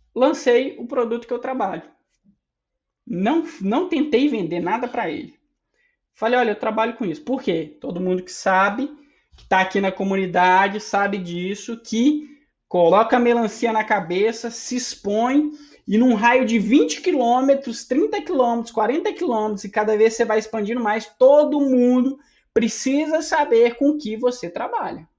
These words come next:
Todo mundo, o Uber, o padeiro, o vendedor de, de pano de prato, o seu pai, sua mãe, seu tio, seus primos, os amigos dos seus primos, todo mundo precisa saber com que você trabalha.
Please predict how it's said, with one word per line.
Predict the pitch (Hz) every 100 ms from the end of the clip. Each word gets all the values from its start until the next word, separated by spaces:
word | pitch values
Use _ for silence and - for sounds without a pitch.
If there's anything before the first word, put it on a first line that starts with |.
| _ _ _ _ _ _ _ _ _ _
Todo | 208 202 226 240 285
mundo, | 240 190 185 180 170 170 -
o | - 185 180
Uber, | 170 160 165
o | 165
padeiro, | 185 170 151 151 151 151
o |
vendedor | 147 156 156 156 151 160
de, | 160 -
de | 160 156 160 151 143 143 -
pano | 165 160
de | 165
prato, | 156 160 151 147 151 151 151 - _ _ _ _
o | - 156 160
seu | - 180 180
pai, | 160 156
sua | 151 185
mãe, | 165 151 151 151
seu | 151 175
tio, | 165 - 165 160 151
seus | 160 165
primos, | - 170 156 156 156 151 - _ _
os | 151 170
amigos | 165 185 180
dos | 175
seus | 180 180
primos, | - 165 165 - -
todo | 233 233 254 339
mundo | 262 220 233 247
precisa | 262 262 - 190 220
saber | 226 247 185
com | 175 190
que | 214
você | 214 214
trabalha. | 233 269 - -